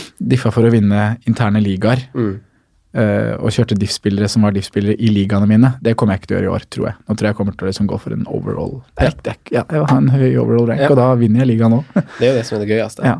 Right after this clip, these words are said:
Speaker 2: synes jeg. Jeg også, jeg måtte
Speaker 1: Men da spør jeg tilbake, hva er ditt mål?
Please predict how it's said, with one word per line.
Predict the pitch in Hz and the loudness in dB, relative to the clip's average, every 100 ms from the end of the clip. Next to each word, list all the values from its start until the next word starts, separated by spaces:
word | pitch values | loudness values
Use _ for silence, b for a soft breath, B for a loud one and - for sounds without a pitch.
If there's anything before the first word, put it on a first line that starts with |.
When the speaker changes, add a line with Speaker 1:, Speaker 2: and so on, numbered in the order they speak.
| - | -6
Speaker 2:
synes | - 117 | -8 -6
jeg. | 78 - B B B B B B B B B | -6 -12 B B B B B B B B B
Jeg | 117 | 0
også, | 196 - 143 123 135 - - | 0 0 0 0 -4 -10 -6
jeg | 135 | -2
måtte | 156 165 | 0 4
Speaker 1:
Men | 165 151 | 4 4
da | 135 151 160 151 | 4 4 2 0
spør | - - 156 | -6 2 2
jeg | |
tilbake, | 151 147 123 196 151 | 4 2 2 2 2
hva | |
er | 151 | 2
ditt | 131 131 | 0 0
mål? | 208 220 | 2 2